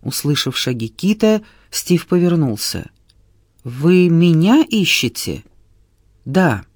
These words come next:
Кит понимал, что не сумеет без помощи справиться со Стивом. Кит был моложе и спортивнее, но Стив был крепким,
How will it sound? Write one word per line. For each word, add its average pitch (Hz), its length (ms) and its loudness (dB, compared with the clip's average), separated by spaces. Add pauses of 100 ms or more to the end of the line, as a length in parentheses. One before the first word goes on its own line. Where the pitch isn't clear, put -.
(1120)
Кит 165 200 -2
понимал, 185 440 0
что - 240 -6
не 151 160 -2
сумеет 170 500 0
без 127 280 -8
помощи 214 600 -2 (280)
справиться 165 600 -2
со 160 180 -4
Стивом. 113 640 -6 (500)
Кит 190 160 -2
был 131 160 -2
моложе 175 580 0
и - 20 0
спортивнее, 139 920 -4 (380)
но 165 160 2
Стив 214 360 -2
был 185 180 2
крепким, 208 600 0